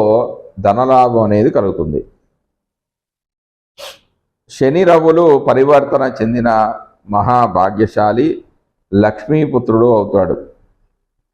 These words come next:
శని మిథున లేదా కన్యలోను, బుధుడు మకర లేదా కుంభలందు ఉన్న జీవితాంతం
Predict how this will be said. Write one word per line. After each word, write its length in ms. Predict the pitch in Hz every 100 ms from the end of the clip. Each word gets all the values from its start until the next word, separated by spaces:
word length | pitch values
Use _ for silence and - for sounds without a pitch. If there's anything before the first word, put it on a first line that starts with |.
| _ 117
శని 360 | 120 139 156
మిథున 720 | 147 117 113 123 135 143 151 -
లేదా 340 | 113 120 117
కన్యలోను, 960 | 117 - 107 107 101 98 98 95 92 98 - _ _ _ -
బుధుడు 380 | 101 117 147 165
మకర 480 | 120 110 135 143 143
లేదా 300 | 135 127 127
కుంభలందు 1080 | 120 117 113 117 117 110 107 110 104 98 - _ _ _ _
ఉన్న 480 | 104 113 107 95 95 - -
జీవితాంతం 1160 | 98 113 131 151 123 120 120 120 117 131 139